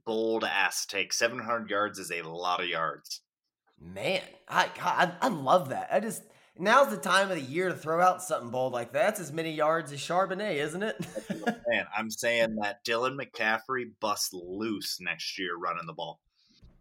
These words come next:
Speaker 2: Okay. I'm gonna say Aidan Hutchinson plays himself into a top ten pick.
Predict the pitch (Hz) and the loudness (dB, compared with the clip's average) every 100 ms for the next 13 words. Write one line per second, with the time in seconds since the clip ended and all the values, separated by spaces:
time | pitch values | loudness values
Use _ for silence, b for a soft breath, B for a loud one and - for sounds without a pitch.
0 | _ _ - 151 214 156 151 185 - B | _ _ -6 -4 0 2 0 0 -6 B
1 | B B B - 170 214 185 156 139 156 | B B B 0 2 2 0 0 -2 4
2 | 139 139 131 117 b b b b _ - | 6 6 4 -2 b b b b _ 0
3 | 156 170 160 143 156 135 147 143 135 135 | 2 2 2 6 6 4 -4 -4 -4 -4
4 | - 143 147 147 139 143 139 139 135 131 | 0 2 2 0 -2 4 4 4 0 -4
5 | 117 110 139 131 - 131 113 110 104 - | -4 -2 2 2 2 -2 -2 -2 -4 -4
6 | - | -14